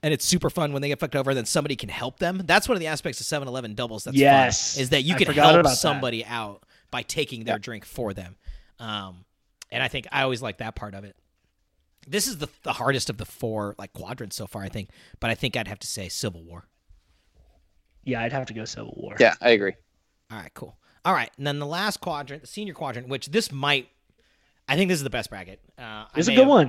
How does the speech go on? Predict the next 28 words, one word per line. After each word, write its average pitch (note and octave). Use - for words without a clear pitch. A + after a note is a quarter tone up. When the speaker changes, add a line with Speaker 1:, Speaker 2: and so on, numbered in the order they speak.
Speaker 2:
It's -
a C#3
good E3
Speaker 1:
I E3+
may D#3
Speaker 2:
one. E3
Speaker 1:
have, D3+
I C3
may D3+
have C#3+
overloaded A#2
this A2
<laughs> -
side, F3+
but C#3+
they're F#3
all G3+
pretty D#3
good B2
games. C#3
Now A#2
that A2+
we've G#2+
been A2
talking A2+
about A#2
'em, C#3+
it A#2